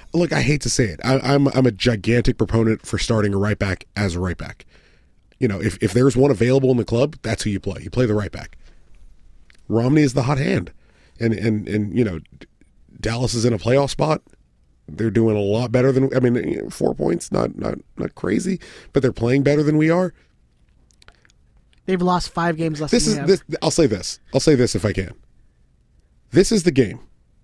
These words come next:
Speaker 1: where if Dave Romney can play right back, this is the game you have to fucking play him. If he's not a right back, which is the argument, which is the claim I've made, which is the claim everyone in this room has made, if he's not a right back,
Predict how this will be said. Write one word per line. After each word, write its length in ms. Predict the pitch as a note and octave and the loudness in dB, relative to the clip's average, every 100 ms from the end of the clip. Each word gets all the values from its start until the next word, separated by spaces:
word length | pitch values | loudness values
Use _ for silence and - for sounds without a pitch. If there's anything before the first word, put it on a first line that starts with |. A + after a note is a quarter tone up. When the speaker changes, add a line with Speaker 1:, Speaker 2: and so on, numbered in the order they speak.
| _ - - - - | _ -20 -20 -20 -6
Speaker 1:
where 180 | A#2+ C3 | 0 0
if 100 | G#2+ | 2
Dave 220 | D3+ F3+ | 2 4
Romney 280 | E3 E3 E3+ | 2 2 4
can 240 | - D3 | 4 4
play 160 | C#3 D3 | 4 2
right 200 | A#2+ C3 | 2 2
back, 320 | D#3+ G3 - - _ | 0 -2 -6 -20 _
this 160 | C3+ - | 0 2
is 100 | C3+ | 2
the 60 | |
game 160 | B2+ B2+ | 2 2
you 80 | G#2+ | 2
have 160 | G#2+ - | 0 -4
to 80 | |
fucking 260 | - G#2+ F#2 | -6 -6 -6
play 160 | F2 - | -10 -12
him. 100 | - - _ _ _ _ - | -18 -20 _ _ _ _ -4
If 140 | C#3+ | 0
he's 200 | B2+ A3+ | 2 4
not 180 | F3+ G#3 | 4 4
a 40 | A3 | 4
right 180 | A#2+ - | 2 -2
back, 280 | C#2+ - - - - | -12 -16 -20 -20 -4
which 160 | D3 C#3+ | 0 2
is 120 | C3 | 2
the 100 | A#2+ | 4
argument, 360 | C#3 A#2+ C3 B2 | 4 2 2 4
which 140 | C3 | 4
is 100 | C3 | 4
the 80 | A2 | 2
claim 220 | C3 B2+ | 2 4
I've 180 | B2+ F3+ | 4 4
made, 240 | A2 - - - - | 0 -2 -14 -20 -10
which 140 | A2 | -2
is 80 | A2+ | -2
the 60 | G#2+ | 0
claim 320 | B2 A#2+ G#2+ _ | 2 2 0 _
everyone 380 | A#2+ D3 E3 D#3 | 2 4 6 4
in 60 | C#3+ | 4
this 120 | C3+ | 4
room 180 | D3+ G3+ | 4 4
has 100 | F#2 | 2
made, 240 | F#2 - - - - | -4 -8 -14 -20 -8
if 100 | A#2+ | 0
he's 200 | C3 C3+ | 2 4
not 160 | D#3+ A3 | 2 4
a 40 | |
right 200 | A3 A#2+ | 2 0
back, 300 | - - - | -2 -14 -18